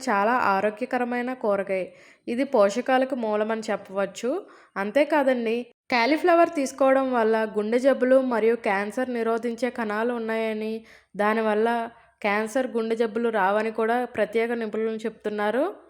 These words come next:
కాలీఫ్లవర్ వారానికి ఒకసారి అయినా సరే, లేదంటే రెండు వారాలకు ఒకసారి అయినా సరే, కంపల్సరీ మీ రొటీన్ డైట్‌లో ఉండేటట్టు తీసుకోండి. ఇలా తీసుకోవడం వల్ల మీ డైజెస్టివ్ సిస్టమ్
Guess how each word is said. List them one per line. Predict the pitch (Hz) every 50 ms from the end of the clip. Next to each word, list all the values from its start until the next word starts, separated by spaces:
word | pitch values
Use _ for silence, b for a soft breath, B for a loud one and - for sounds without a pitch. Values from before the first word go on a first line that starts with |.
| -
కాలీఫ్లవర్ | 214 214 247 294 285 330 320 302 285 277 277 233 214
వారానికి | 202 202 214 233 262 285 285 277 269
ఒకసారి | - 240 - 226 214 214 233 233
అయినా | 233 226 233 233 233 -
సరే, | 226 214 226 262 269 240
లేదంటే | 208 208 214 220 214 214 220 262 277 254
రెండు | 214 208 214 226 233
వారాలకు | 226 226 233 233 226 226 233 220
ఒకసారి | 220 - - 214 202 208 214 220
అయినా | 220 226 226 220 226
సరే, | 214 208 240 247 - 226
కంపల్సరీ | 202 196 - 226 226 220 - 233 220 233 262 262 247 233
మీ | 226 233 240 247 B B B B B B B B
రొటీన్ | 208 208 208 247 254 254 254 247
డైట్‌లో | 240 233 226 226 233 240 240 233 220
ఉండేటట్టు | 214 220 220 226 214 226 220 220 - 226 - 226
తీసుకోండి. | 214 208 214 - 226 220 214 214 233 277 359 453 - - _ - 208 226
ఇలా | 277 339 370 359 349
తీసుకోవడం | 320 302 320 - 311 302 294 285 277 262 254 220
వల్ల | 208 208 226 269 294 285
మీ | 285 294 277 302
డైజెస్టివ్ | 277 269 233 240 233 - - 240 233 240 -
సిస్టమ్ | - - - 220 220